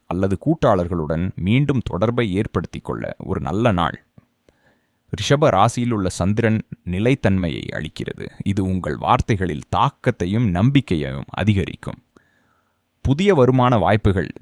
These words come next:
திடீரென வரலாம், ஆனால் எந்த ஒரு பிரஸ்தாவத்தையும் உடனடியாக ஏற்றுக்கொள்வதற்கு முன்பு சிந்தித்துப் பாருங்கள். ஏனெனில் இன்றைய பரீக யோகம் மன நேவுஸ்தோய்ச்சி கொண்டு வரலாம். செலவு மற்றும் ஆடம்பரம். வெள்ளிக்கிழமை பெரும்பாலும் செலவுகளை அதிகரிக்கிறது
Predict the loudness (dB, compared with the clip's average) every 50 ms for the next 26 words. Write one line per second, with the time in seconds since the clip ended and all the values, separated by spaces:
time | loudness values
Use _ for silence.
0 | -2 0 2 4 4 4 4 4 4 2 2 0 0 -2 -4 -6 -8 -10 -12 _
1 | -20 -20 -6 0 2 2 4 4 2 0 -2 -4 -2 0 0 2 2 2 4 2
2 | 2 2 0 -2 -2 0 2 2 2 2 2 0 -2 -2 -2 0 -2 -2 -4 -4
3 | -2 0 2 4 4 4 4 4 4 2 2 2 2 2 0 0 0 -2 -2 -2
4 | -2 -2 -2 -4 -6 -8 -6 -4 0 0 2 4 2 2 2 2 0 -2 -2 0
5 | 2 2 4 2 2 -2 -4 -4 -4 -4 -6 -6 -6 -10 -12 -14 -16 -18 _ _
6 | _ _ _ _ _ _ 2 4 4 6 6 4 4 4 2 2 0 0 4 4
7 | 4 6 6 4 2 2 0 0 0 2 2 0 0 2 4 4 6 6 4 4
8 | 4 2 2 2 0 -4 -6 -6 -6 -6 -2 0 2 4 4 4 4 4 2 2
9 | 0 0 0 2 2 2 2 0 -2 -4 -4 -2 0 -2 0 2 2 4 4 6
10 | 4 4 2 2 0 -2 -4 -6 -8 -10 -12 _ _ _ _ _ _ _ -8 -2
11 | 0 2 2 2 2 2 2 2 2 2 0 -2 -2 -2 -2 -2 -2 -2 -4 -4
12 | -6 -8 -8 -10 -12 _ _ _ -6 -2 0 2 2 2 2 2 2 2 2 2
13 | 0 -2 -2 -2 -2 -2 0 0 0 0 0 0 -2 -2 -2 -2 -2 -2 -2 -2
14 | -4 -6 -6 -6 -6 -4 -2 0 0 0 -2 -4 -10 -12 -12 -12